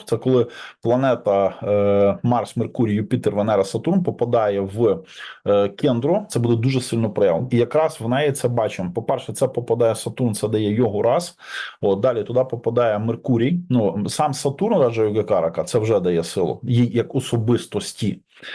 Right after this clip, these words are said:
От, ну, що вона такий танк, що може просто спокійно всіх переїхати. Да? Плюс ще Меркурій туди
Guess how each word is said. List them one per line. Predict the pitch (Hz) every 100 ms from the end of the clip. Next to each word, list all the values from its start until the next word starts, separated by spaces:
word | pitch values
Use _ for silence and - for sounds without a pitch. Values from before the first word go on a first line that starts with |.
| - -
От, | 101 92
ну, | 156
що | 143
вона | 127 123
такий | 120 120 123
танк, | 123 165 175
що | 127
може | 120 117
просто | 101 123 120
спокійно | - - - 131 107
всіх | - 117 -
переїхати. | 120 113 85 - -
Да? | 87 123
Плюс | - 151 165
ще | -
Меркурій | 127 135 131 170 139 98
туди | -